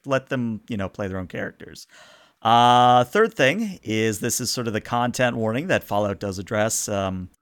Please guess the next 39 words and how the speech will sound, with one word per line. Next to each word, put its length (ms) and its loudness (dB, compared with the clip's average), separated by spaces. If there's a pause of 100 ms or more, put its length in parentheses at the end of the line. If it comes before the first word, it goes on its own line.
(240)
some 200 -10
difficult 320 -6
topics, 420 -2
some 220 -8
dark 260 -4
topics, 480 -4
so 640 0 (360)
while 160 4
we 100 0
will 160 0
be 160 -2
Twitch 200 -4
safe, 360 -2
this 220 -6
is 180 -6
your 300 -2
viewer 240 -6
discretion 560 -6
is 400 -10
advised. 840 -8 (720)
Last 400 2
thing 160 -2
I 40 2
have 180 0
to 80 -8
say 480 -2 (140)
is 460 0
that, 540 0 (120)
uh, 260 -2
I 200 0
am, 360 0
for 140 -14
the 80 -4
month 180 -4
of 100 -6
May, 280 -4
doing 560 -4
a 220 -4
fundraiser 580 -4